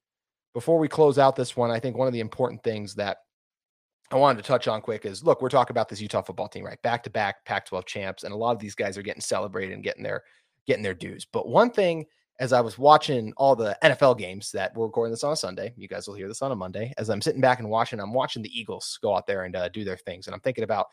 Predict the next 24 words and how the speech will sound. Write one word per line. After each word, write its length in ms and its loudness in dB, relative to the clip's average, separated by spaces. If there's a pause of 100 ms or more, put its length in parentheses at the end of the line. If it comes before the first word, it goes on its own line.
(240)
the 60 -6
last 180 2
time 120 0
they 80 0
won 180 -2
a 20 -6
Super 280 -6
Bowl, 160 -4
who 100 -6
was 120 -6
out 180 -2
there? 160 -10 (420)
Brandon 380 2
Graham, 340 -2
Fletcher 400 0
Cox, 560 -10 (420)
um, 240 -2
also 220 -2
guys 160 2
like 80 -12
Jason 320 -2
Kelce, 420 -6
Lane 380 0
Johnson. 640 -4